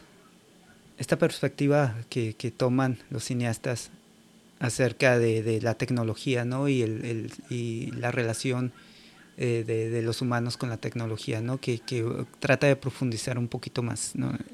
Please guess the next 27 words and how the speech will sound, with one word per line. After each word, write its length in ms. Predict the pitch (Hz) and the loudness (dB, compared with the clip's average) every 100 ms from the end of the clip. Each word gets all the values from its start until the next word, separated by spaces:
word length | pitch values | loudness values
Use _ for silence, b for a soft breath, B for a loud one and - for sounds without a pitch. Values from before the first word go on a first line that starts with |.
| 208 | -4
Y 280 | 127 120 | 0 0
yo 140 | 117 123 | 2 4
creo 160 | 139 131 | 4 4
que 120 | 143 | 6
viene 320 | 131 135 139 | 8 8 8
de 120 | 131 | 6
estos, 400 | 123 - 135 117 - B B B | 4 2 -2 -2 -10 B B B
de 60 | 131 | -6
estas 180 | 143 | -4
películas 480 | - 127 123 135 120 | 0 0 4 4 2
de, 460 | 117 113 110 117 104 | 0 -2 -2 -8 -10
de 240 | 127 127 | -4 2
esta 160 | 127 - | 4 4
película 340 | 139 123 139 139 | 0 0 2 0
en 60 | |
especial 360 | 117 113 - 120 | 0 -4 -6 -4
de 80 | 120 | -4
Tarkovsky, 480 | 120 123 - - | -6 -8 -8 -6
¿no? 260 | 113 110 131 | -4 -4 -2
De, 260 | 123 117 117 | 0 0 0
de, 200 | 120 113 | -2 0
de 160 | 120 | -2
tratar 380 | 117 123 - 123 | 0 0 4 4
de 100 | 139 | 4
profundizar 640 | 139 143 - 127 120 143 135 | 2 -2 2 2 4 2 4
más 300 | 139 143 139 | 4 2 -2
en, 180 | 120 | -4